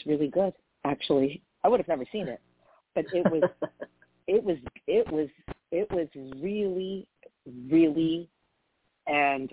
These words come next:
Speaker 1: uh, you know, the lead Spider-Man, 'cause it's a Spider-Verse, so there's, like, thousands of different Spider iterations. It's the whole thing. But the lead happens, you know, happens to be, um, Afro-Latino.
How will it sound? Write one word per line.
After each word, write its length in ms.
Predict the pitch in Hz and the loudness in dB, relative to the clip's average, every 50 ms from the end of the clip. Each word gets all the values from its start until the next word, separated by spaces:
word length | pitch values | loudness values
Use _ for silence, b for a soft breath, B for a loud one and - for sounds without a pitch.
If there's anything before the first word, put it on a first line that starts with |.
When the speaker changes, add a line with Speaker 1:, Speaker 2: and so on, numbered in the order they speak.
| - - | -2 2
Speaker 1:
uh, 420 | 143 139 139 131 131 127 120 120 127 - _ _ _ _ _ _ _ _ _ _ _ _ _ _ _ - | 4 4 4 4 4 2 2 0 -2 -6 _ _ _ _ _ _ _ _ _ _ _ _ _ _ _ -6
you 100 | - 151 | -2 2
know, 120 | 147 143 135 | 4 4 4
the 140 | 131 151 147 | 4 2 0
lead 300 | 147 156 180 190 185 - | 2 2 2 0 0 -4
Spider-Man, 640 | - - 170 156 156 147 156 151 151 143 139 135 135 | 0 2 2 2 2 0 -4 -6 -4 -4 -4 -6 -8
'cause 140 | - - 147 | -8 -8 -8
it's 120 | 151 - | -8 -6
a 60 | 151 143 | -6 -6
Spider-Verse, 580 | - - 156 151 151 143 131 - 147 151 160 - - | -2 2 2 2 2 2 -2 -2 -2 -2 -2 -2 -2
so 80 | 156 | -6
there's, 140 | 131 139 135 - | -4 -4 -6 -4
like, 140 | - 131 - - - - | -4 -6 -6 -6 -8 2
thousands 380 | - 139 135 135 139 - 156 147 | 4 4 4 4 2 -2 -8 -8
of 100 | 151 131 | -8 -8
different 340 | - 143 139 - 147 131 127 _ - _ | -6 -8 -8 -8 -8 -12 -12 _ -14 _
Spider 540 | - 127 127 139 139 135 143 139 143 - - - | -2 -2 -2 -2 -2 -2 -4 -4 -4 -4 -4 -6
iterations. 680 | 139 139 131 135 135 135 143 - - 190 196 196 - - | -4 -4 -2 -4 -4 -6 -6 -6 -8 -6 -6 -6 -8 -10
It's 100 | 127 - | -6 -4
the 80 | 139 | 2
whole 160 | 131 143 127 | 4 4 4
thing. 280 | - - 131 139 170 226 _ _ B B B B B B B B B B _ - | 4 2 0 0 0 -4 _ _ B B B B B B B B B B _ 2
But 160 | 156 147 _ | 2 2 _
the 100 | - 151 | 0 0
lead 520 | 143 143 135 147 160 170 170 170 170 165 - - | 0 0 -2 -4 -4 -4 -4 -6 -6 -8 -10 -12
happens, 340 | - - 151 147 - 147 139 - _ _ - | -10 -8 -8 -8 -10 -12 -18 -20 _ _ -8
you 100 | 156 151 | -6 -4
know, 160 | 147 135 131 139 | -2 -2 -4 -2
happens 300 | - 143 - - 139 - _ - | -4 -6 -6 -6 -10 -10 _ -6
to 80 | 160 | -4
be, 480 | 143 - 143 139 135 131 131 131 135 - _ b b b b _ _ - | -4 -2 -4 -4 -2 -2 -4 -4 -6 -8 _ b b b b _ _ 0
um, 260 | 147 143 135 135 - - | 2 2 2 0 0 4
Afro-Latino. 1000 | 139 139 131 - - 160 156 165 160 - - 160 139 131 127 127 131 165 202 196 | 4 4 4 4 4 4 4 4 4 2 -2 -2 0 0 2 2 2 2 0 -2